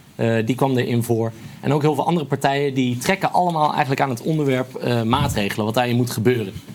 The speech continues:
Dus als je dramatisch zou willen zeggen, is er eigenlijk een soort strijd gaande over het kader maatregelen, eh, zowel theoretisch als in de praktijk, van hoe moet dat nou vorm gaan geven de komende tijd.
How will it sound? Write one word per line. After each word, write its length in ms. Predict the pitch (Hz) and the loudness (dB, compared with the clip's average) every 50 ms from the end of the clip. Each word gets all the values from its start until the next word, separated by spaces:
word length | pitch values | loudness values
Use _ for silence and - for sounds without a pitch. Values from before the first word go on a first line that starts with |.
| - - - | -18 -18 -16
Dus 100 | - - | -6 -2
als 160 | 127 120 - - | -2 0 0 2
je 360 | 127 123 123 120 120 117 113 - - - - - - | 0 0 0 0 0 -2 -4 -6 -12 -20 -20 -16 -8
dramatisch 460 | - 117 117 120 131 131 139 135 131 | -4 0 2 2 4 2 2 2 0
zou 120 | - 147 131 | 0 2 2
willen 160 | 135 131 123 | 2 2 2
zeggen, 260 | 127 135 135 - 135 | 0 0 0 0 0
is 180 | 127 131 123 113 | 0 0 0 0
er 60 | 139 | 0
eigenlijk 140 | 143 147 - | 0 0 0
een 60 | 127 | -2
soort 200 | - 127 117 - | 0 0 0 0
strijd 360 | - - 151 156 160 165 - | 0 0 2 2 0 0 -2
gaande 300 | - 151 147 143 139 135 | 0 0 0 0 0 0
over 240 | - 143 139 127 113 | 0 0 0 2 0
het 120 | 113 - | 0 -2
kader 400 | - - 156 151 156 147 123 113 | 0 -2 -2 -2 -2 -2 0 0
maatregelen, 760 | 117 127 147 160 165 - 151 147 156 151 - 156 151 160 151 - - - 90 - | 2 2 2 2 2 0 0 0 0 0 0 -2 -2 -2 -2 -4 -6 -6 -6 -4
eh, 80 | - - | -4 -4
zowel 200 | 135 127 120 113 | -2 0 0 2
theoretisch 580 | - 135 131 120 117 120 147 156 156 143 120 123 | 2 2 2 2 2 2 0 0 0 -2 -2 -2
als 120 | 117 107 | -2 0
in 100 | 123 120 | 0 0
de 60 | 117 | 0
praktijk, 440 | 113 - 104 - - 139 143 151 147 | 0 -2 -2 0 0 0 0 0 -2
van 160 | - 131 123 - - - - - | -4 -4 -4 -6 -14 -20 -20 -2
hoe 140 | - 135 160 | 0 2 2
moet 180 | 170 165 156 156 | 2 2 -2 -2
dat 140 | 143 - - | -2 -2 0
nou 240 | 135 131 135 127 | 2 0 2 0
vorm 240 | 117 - 165 175 165 | 0 0 0 0 0
gaan 180 | - - 95 98 | -2 -4 -6 -4
geven 380 | - - 110 95 98 - 101 | -2 -2 -2 -2 -2 -4 -6
de 80 | 104 117 | -8 -4
komende 600 | - 127 117 107 104 104 98 98 98 98 95 92 - | -2 -2 -2 0 0 -2 -2 -2 -4 -4 -6 -4 -2
tijd. 300 | - 110 165 185 - | -2 -2 -2 -4 -12